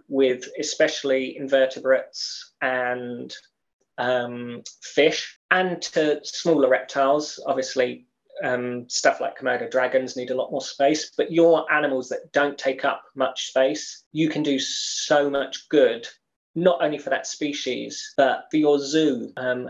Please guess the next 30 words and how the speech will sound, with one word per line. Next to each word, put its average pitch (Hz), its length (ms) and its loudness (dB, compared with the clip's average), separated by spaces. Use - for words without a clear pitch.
as 135 80 -4
well. 143 380 2
Because 139 260 0
we 151 160 6
all 156 120 4
know 131 500 4
how 135 580 0
zoos 131 920 -4
really 151 440 4
want 127 200 0
to - 80 -10
contribute 127 580 -6
to 120 480 -4
conservation, 147 1120 0
and 135 140 -6
that's - 400 -6
through 131 240 -2
doing 127 360 2
as 175 240 2
much - 240 -6
as 131 120 -14
we 123 100 -8
can, 123 460 -2
because 131 320 -4
we 135 100 2
know 123 380 0
that 117 200 -2
when 127 640 0
we 131 280 2
get 127 360 2